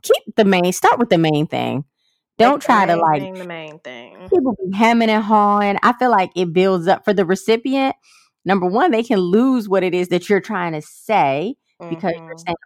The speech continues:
Speaker 1: all of this other stuff around it, like you said, the sandwich. And then number two, it can build up the anxiety, like, you're not even listening them,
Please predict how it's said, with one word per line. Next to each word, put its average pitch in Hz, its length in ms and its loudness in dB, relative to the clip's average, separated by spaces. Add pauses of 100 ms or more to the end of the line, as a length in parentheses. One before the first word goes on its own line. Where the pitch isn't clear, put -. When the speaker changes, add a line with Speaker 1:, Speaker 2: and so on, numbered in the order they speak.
Speaker 1:
all 185 160 2
of 180 80 -2
this 175 180 -4
other 160 240 0
stuff 190 460 0
around 151 300 -2
it, 147 80 -4
like 151 160 -4
you 151 60 -10
said, 151 200 -2
the 139 80 -6
sandwich. 143 680 -4 (360)
And 220 120 0
then 240 340 0 (260)
number 254 320 0
two, 320 240 -4
it - 80 -6
can 226 100 0
build 208 220 2
up 240 100 -6
the 214 140 -6
anxiety, 190 500 -2
like, 156 340 -2 (560)
you're 196 160 -2
not 277 140 0
even 175 160 -4
listening 190 380 -2
them, 151 240 -2